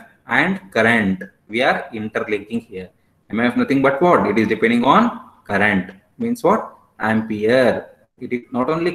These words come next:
current, current of all windings. Current in all windings, number of turns. So like that, we are, that for that purpose, we are replacing M M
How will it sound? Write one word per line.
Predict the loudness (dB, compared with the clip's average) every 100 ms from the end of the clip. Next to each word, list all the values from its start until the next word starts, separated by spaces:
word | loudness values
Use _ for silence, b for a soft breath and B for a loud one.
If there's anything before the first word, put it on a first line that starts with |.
| 0
current, | 2 2
current | 0 0 0 -2
of | -4 -6
all | 0 2 2
windings. | 2 -2 -4 -8 -16 -20 _ _ _
Current | -2 0
in | 0 -2
all | 0 2 2 2
windings, | 0 0 -4 -4
number | -4 -4 -4
of | -8 -6
turns. | -4 -4 -6 -12 -16 -18 -20 _ _ _ _ _ _ _ _ _ _
So | -14 -6
like | -4 0
that, | 0 0 -2
we | -4
are, | -4 -2
that | -4 -4
for | -4 -4 -2
that | -2 -2
purpose, | -6 -4 -2
we | 0 0
are | 0
replacing | -2 -2 -2
M | -4 -2
M | -4